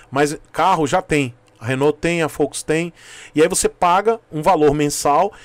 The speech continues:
e se o carro quebrar, der qualquer B O, você entrega lá o carro de volta e pega outro novo.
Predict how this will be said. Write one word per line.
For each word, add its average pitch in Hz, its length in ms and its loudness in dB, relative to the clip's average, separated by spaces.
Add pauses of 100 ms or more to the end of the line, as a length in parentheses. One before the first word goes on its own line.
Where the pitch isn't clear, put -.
(160)
e 151 80 -8
se - 140 0
o 240 60 -4
carro 170 260 -2
quebrar, 170 640 0 (180)
der - 160 -2
qualquer 226 320 -2
B 214 100 4
O, 202 140 6
você - 140 -4
entrega 165 340 -6
lá 165 80 0
o - 60 -4
carro 156 200 -2
de 151 100 -6
volta 165 220 -6
e - 40 -16
pega 208 180 -4
outro 175 300 -2
novo. 117 320 -6